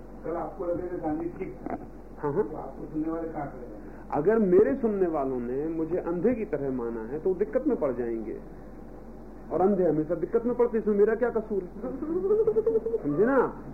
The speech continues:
Speaker 2: और अगर मेरे सुनने वालों ने, और मैं तो पूरी कोशिश ये कर रहा हूँ कि अंधेपन की दुश्मनी की कोशिश कर रहा हूँ, अगर मेरे सुनने वालों ने ठीक सुना है, तो वो मुझे गलत कहेंगे कि आदमी गलत हो गया।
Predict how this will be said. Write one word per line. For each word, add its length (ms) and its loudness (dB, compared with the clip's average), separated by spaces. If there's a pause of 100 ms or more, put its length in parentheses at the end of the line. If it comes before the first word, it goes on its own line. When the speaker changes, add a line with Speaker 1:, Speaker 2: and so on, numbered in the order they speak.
(640)
Speaker 2:
और 100 2
अगर 160 6
मेरे 360 6
सुनने 300 2
वालों 320 0
ने, 180 4
और 220 6
मैं 180 2
तो 120 0 (100)
पूरी 280 4
कोशिश 380 0
ये 100 4
कर 160 2
रहा 140 -2
हूँ 220 0
कि 100 0
अंधेपन 460 0
की 100 -6
दुश्मनी 400 0
की 100 -4
कोशिश 420 -4
कर 80 -2
रहा 100 -4
हूँ, 80 -2
अगर 120 0
मेरे 240 0
सुनने 280 -2
वालों 260 0
ने 120 -2
ठीक 200 -6 (100)
सुना 220 2
है, 180 -6 (400)
तो 60 0
वो 120 6
मुझे 260 6
गलत 320 6
कहेंगे 320 6
कि 160 2
आदमी 300 0
गलत 280 0
हो 40 -2
गया। 240 -4